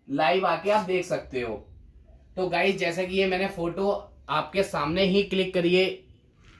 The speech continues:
इस तस्वीर की, तो आप देखो एक बार कैसी आ रही है इसके अंदर। अगर आपको समझ आ, क्योंकि actual में shade पड़ रही होगी, इस वजह से दिक्कत आ जाती है,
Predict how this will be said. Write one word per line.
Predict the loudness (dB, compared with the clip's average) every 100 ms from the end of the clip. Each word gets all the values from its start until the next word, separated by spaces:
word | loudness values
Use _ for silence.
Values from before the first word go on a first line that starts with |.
| 0
इस | 0 2 2
तस्वीर | 2 6 4 4
की, | -2 -6 -8 _ _ 0
तो | 0
आप | 0 2 2 0 -8 _ -12
देखो | -2 -2 2 2 4
एक | 0 2
बार | 2
कैसी | 2 0 -2 2 4
आ | 4
रही | 4 4
है |
इसके | 0 0 0
अंदर। | 2 2 -2 -12 _ _ -8
अगर | -2 2 4
आपको | 4 2 0
समझ | 0 2 4
आ, | 4
क्योंकि | 2 -2 2
actual | 0 0 -2
में | 0
shade | -2 -2 0 2
पड़ | 4
रही | 2 2 0
होगी, | 0 0 -4 -6 -18 _
इस | 2 2
वजह | 4 2 2
से | 0 0
दिक्कत | 0 -2 2 4
आ | 6
जाती | 4 2 0 -2
है, | -2